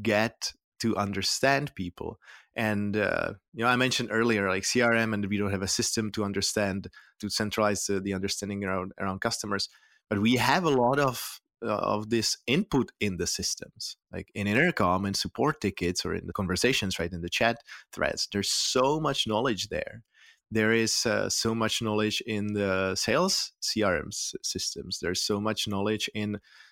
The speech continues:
notes from customer success, quarterly business reviews on conversations. And so we can, we can distill it out of it. We can, we, we, we just need to get it out. We need to structure it and then turn it into the patterns and into understanding.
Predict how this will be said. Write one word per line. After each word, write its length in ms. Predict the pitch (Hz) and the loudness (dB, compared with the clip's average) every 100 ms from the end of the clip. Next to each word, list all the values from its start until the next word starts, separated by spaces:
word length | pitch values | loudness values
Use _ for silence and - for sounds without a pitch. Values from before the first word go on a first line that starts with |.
| _ | _
notes 320 | 104 95 98 - | -2 0 0 0
from 340 | - 104 104 | 0 -2 -2
customer 420 | 104 95 - 104 | -4 -2 -2 -2
success, 960 | 101 110 - - 127 123 - - - - | -2 -2 0 2 2 2 2 2 0 -2
quarterly 420 | _ 104 104 104 | _ 0 2 2
business 420 | 101 98 104 104 101 | 2 0 -2 -2 -2
reviews 420 | 95 90 87 - | -2 -2 -4 -6
on 80 | 85 | -8
conversations. 800 | - 82 82 - 92 - 107 - _ - - _ _ - | -10 -10 -8 -8 -10 -12 -14 -20 _ -20 -20 _ _ -4
And 120 | 110 | -2
so 460 | - 127 120 120 - _ _ _ _ _ 107 | 2 4 4 2 -2 _ _ _ _ _ -2
we 200 | 117 139 | -2 0
can, 360 | - 156 147 | 2 2 2
we 140 | 117 120 | 0 2
can 220 | 151 139 | 2 2
distill 500 | 120 - - 131 139 | 2 0 2 4 4
it 100 | 143 | 4
out 220 | 92 90 | 4 2
of 100 | 87 | -2
it. 160 | 78 73 | -4 -4
We 120 | 98 | -4
can, 320 | - 113 110 - | -2 -2 -2 -4
we, 200 | 104 113 117 | -4 -2 2
we, 140 | 123 | 2
we 120 | 120 | 2
just 220 | 120 165 | 2 2
need 120 | 180 170 | 2 0
to 60 | |
get 220 | 135 110 120 | 0 2 4
it 140 | 131 | 4
out. 160 | 85 92 | 2 2
We 100 | 104 | -2
need 140 | 110 | -2
to 60 | 139 | -4
structure 560 | - - - - 82 | -2 -2 -2 -4 -2
it 260 | 69 - - _ _ _ | -2 -6 -10 _ _ _
and 220 | 113 110 | -4 0
then 420 | 113 127 143 143 143 _ _ | 2 2 2 -2 -6 _ _
turn 240 | - 117 | 2 2
it 120 | 127 - | 2 0
into 260 | 117 120 | -2 0
the 100 | 113 | -2
patterns 480 | 110 98 95 101 - | 0 2 2 0 -2
and 80 | 101 | -4
into 240 | 98 101 | -4 -4
understanding. 560 | 95 92 - 92 82 | -2 -2 -2 -4 -8